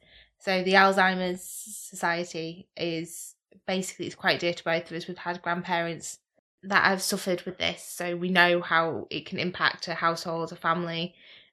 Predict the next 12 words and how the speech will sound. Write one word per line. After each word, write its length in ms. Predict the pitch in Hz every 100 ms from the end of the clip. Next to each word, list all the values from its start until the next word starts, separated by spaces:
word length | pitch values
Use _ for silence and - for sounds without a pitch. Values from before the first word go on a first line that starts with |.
| _
how 400 | - 190 180 170 - _ _ _ _
devastating 500 | 202 190 180 175 147
it 80 | 165
can 120 | 196 185
be 180 | 170
when 160 | 170 175
somebody 260 | 175 180 180
you 120 | 175
really 320 | 175 170 175
love 420 | 180 170 175 - _ _ -
forgets 520 | 190 180 - - -
who 340 | 185 175 165